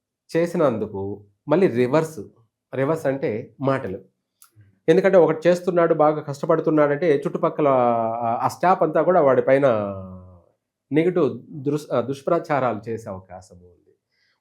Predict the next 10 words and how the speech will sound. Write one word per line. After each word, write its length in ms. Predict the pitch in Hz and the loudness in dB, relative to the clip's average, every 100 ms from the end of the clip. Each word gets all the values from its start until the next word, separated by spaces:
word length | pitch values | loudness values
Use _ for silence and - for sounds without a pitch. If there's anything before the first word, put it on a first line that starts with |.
| - | -6
వాడి 340 | 117 139 175 | 0 4 4
క్రెడిట్‌ని 880 | 180 175 180 196 196 190 127 147 147 113 107 | 2 2 2 2 0 0 0 -2 -8 -14 -4
వీళ్ళు 720 | 143 185 185 170 135 117 110 107 104 98 95 92 _ | 0 0 0 -2 -2 -4 -6 -8 -10 -14 -18 -20 _
ఖాతాలో 320 | 135 135 127 | -4 0 -2
వేసుకునే 380 | 110 104 - 104 | -2 -6 -10 -10
అవకాశాలు 540 | 95 92 92 - 87 87 | -10 -12 -16 -16 -20 -20
ఉన్నాయి. 200 | 90 - _ | -20 -20 _
అంటే 420 | 131 131 120 123 - - | -8 -4 -4 -6 -8 -6
కష్టం 380 | 113 - 175 139 | -6 -2 -2 -2
ఒకటిది 500 | 113 117 170 254 | -2 -4 -4 -8